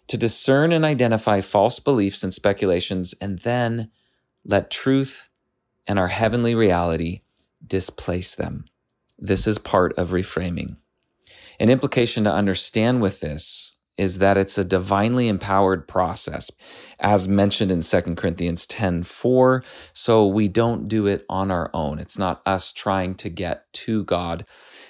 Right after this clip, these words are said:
This stuff is only doable in the context of our relationship with God.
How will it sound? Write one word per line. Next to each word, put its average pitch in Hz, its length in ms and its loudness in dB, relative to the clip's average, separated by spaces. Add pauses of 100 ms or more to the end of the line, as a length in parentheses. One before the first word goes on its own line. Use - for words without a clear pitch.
(160)
This - 460 2 (100)
stuff - 400 0
is 85 220 -2
only 113 380 2
doable 73 580 -4 (160)
in 92 120 -2
the 87 80 -2
context 98 640 -2
of 87 120 -4
our 82 100 -4
relationship 80 640 -6
with - 140 -8
God. - 280 -8